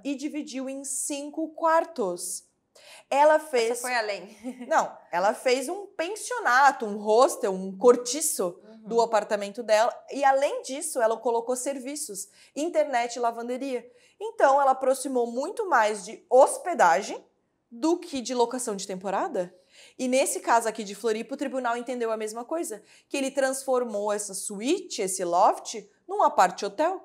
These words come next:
Speaker 1: totalmente independente.
Speaker 2: Ainda mais agora, com tanta tecnologia vindo,
Speaker 1: Exato.
Speaker 2: tem que tomar mais
Speaker 1: Então,
Speaker 2: cuidado
Speaker 1: tá
Speaker 2: ainda.
Speaker 1: muito mais próximo de hospedagem, perdeu totalmente a característica residencial,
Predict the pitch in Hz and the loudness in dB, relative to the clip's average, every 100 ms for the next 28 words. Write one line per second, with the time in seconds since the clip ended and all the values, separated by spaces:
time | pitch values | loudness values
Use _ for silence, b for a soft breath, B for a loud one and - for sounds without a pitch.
0 | - 240 233 233 190 190 208 214 214 247 | -4 -2 0 -2 -4 -8 -6 -8 -6 -8
1 | 330 359 - - 220 214 220 277 294 339 | -8 -12 -16 -18 -14 -10 -10 -8 -6 -6
2 | 302 277 277 277 277 277 262 254 247 254 | -8 -12 -18 -12 -12 -12 -14 -12 -10 -10
3 | 233 254 240 277 415 494 403 320 - 285 | -10 -6 2 2 4 6 6 6 4 4
4 | 214 233 247 247 262 285 294 294 294 262 | 2 2 -6 -6 -4 2 4 6 6 6
5 | 262 285 349 370 294 285 - 247 233 233 | 2 0 0 -2 -2 -4 -2 0 0 -4
6 | 214 208 202 220 202 185 196 233 254 b | -8 -8 -8 -4 0 2 2 -4 -16 b
7 | b - 302 277 277 269 - 311 330 440 | b 0 2 4 2 0 0 4 4 4
8 | 466 320 294 285 262 240 247 220 - 240 | 0 0 -2 0 0 0 -2 -4 -4 -6
9 | 240 233 233 208 196 202 - 196 180 233 | 0 0 0 -6 -6 -6 0 2 2 0